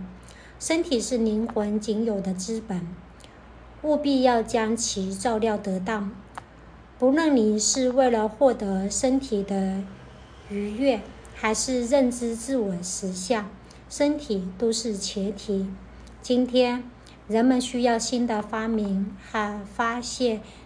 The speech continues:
增进健康，延长寿命。而在古时，我们则没有那么大的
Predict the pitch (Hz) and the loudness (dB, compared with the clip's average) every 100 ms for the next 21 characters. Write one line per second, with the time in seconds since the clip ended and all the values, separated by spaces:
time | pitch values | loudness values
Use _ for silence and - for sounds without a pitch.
0 | - - 254 262 247 240 226 202 - 226 | -4 2 4 4 0 2 -2 -2 -4 -2
1 | 233 240 - - - - - - - - | -2 -4 -10 -20 -20 -20 -20 -20 -8 4
2 | 226 233 233 208 214 208 262 220 233 226 | 4 4 0 -2 -2 0 0 2 2 2
3 | 202 - - - - - - 247 302 294 | -2 -8 -16 -20 -20 -4 2 4 4 2
4 | 269 202 185 - 202 190 196 208 - - | 2 0 0 -2 -2 -4 -4 -8 -14 -12
5 | - 214 240 247 226 208 214 - - - | -2 2 4 2 0 0 -2 -8 -16 -4
6 | 214 214 262 277 202 220 254 233 220 240 | 0 0 2 0 0 0 0 0 -2 -2
7 | 220 208 202 196 | -2 -2 -4 -6